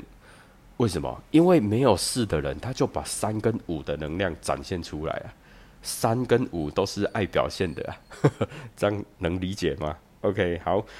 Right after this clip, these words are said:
所以呢，没有四的人呢，他就会性情比较孤傲一点，好，就是高高在上，好，然后表面就是他会展现出他对钱没有欲望，好，或他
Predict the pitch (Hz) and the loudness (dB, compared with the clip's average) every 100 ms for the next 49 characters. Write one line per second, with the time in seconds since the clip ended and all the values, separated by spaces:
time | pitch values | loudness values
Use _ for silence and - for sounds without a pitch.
0 | - - - 135 147 104 101 104 107 92 | -18 -12 -2 0 2 2 2 2 0 0
1 | 127 120 78 - - 113 - 85 76 73 | 2 2 0 -2 -2 -2 0 0 -2 -4
2 | 78 80 78 104 - 101 101 - 123 92 | -4 -4 -4 -4 -4 -2 -2 -2 -2 -2
3 | 78 76 76 - 101 85 - 107 104 - | -6 -8 -8 -2 0 -2 -6 -4 0 2
4 | 92 87 - - - - 73 98 95 95 | 2 -2 -6 -10 -10 -8 -8 -6 -6 -2
5 | 85 80 87 78 90 76 - 87 - - | -2 0 -2 -2 -2 -2 0 -2 -2 -12
6 | - - - 78 71 - - 92 - 131 | -20 -20 -6 -4 -4 -6 -8 -4 0 0
7 | - - - - - - - 98 87 98 | -2 -18 -20 -20 -20 -20 -4 2 4 4
8 | 143 120 127 135 117 90 - - 160 190 | 4 2 0 0 0 0 -6 -8 0 0
9 | - - - 92 87 147 131 - 123 - | 0 -2 4 4 6 4 2 2 -6 -4
10 | 135 - 170 110 - - 78 71 87 - | -8 0 2 2 2 -2 -2 -2 -6 -10
11 | - - _ 98 90 110 107 82 98 90 | -20 -20 _ 0 2 2 2 0 0 0
12 | 87 69 - - - _ - 85 76 123 | -2 -4 -12 -20 -20 _ -8 -4 -2 -2
13 | 135 | -2